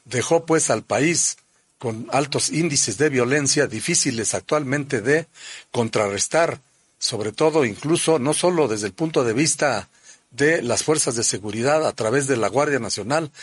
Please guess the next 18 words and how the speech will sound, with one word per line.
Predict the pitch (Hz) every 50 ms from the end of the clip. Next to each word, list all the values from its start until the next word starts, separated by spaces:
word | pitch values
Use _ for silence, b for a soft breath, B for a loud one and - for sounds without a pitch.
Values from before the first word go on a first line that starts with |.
| B B B B B
sino | B - - 202 202 180 170 170 170 160 - _ _ _ _ _ _ _ _ _ _ _
de | - 104 135 123
las | 117 117 113 -
policías | - - 110 101 113 113 - 165 175 165 160 - - - - _ _ - -
estatales | - - - - 107 - - 151 156 160 143 -
y | 135
municipales | 127 113 104 104 - - - - - 147 147 127 135 131 -
que, | - -
pues, | - - -
prácticamente | - 139 147 139 143 139 117 - 110 120 135 143 135 139 135 117 110 113 - _ _ -
formaban | - - 110 107 120 139 147 139 131 117
parte | - 143 135 131 131 127 110
del | 107 101 -
crimen | - 139 139 123 123 117 107
organizado, | 107 107 110 113 120 117 - 156 147 131 156 - B B B B B B B B B
y | 120 120 127
ahora | 135 143 165 165 151
reconvenir | 131 120 - - 120 110 104 104 107 107 107 104 120 170 185 160 143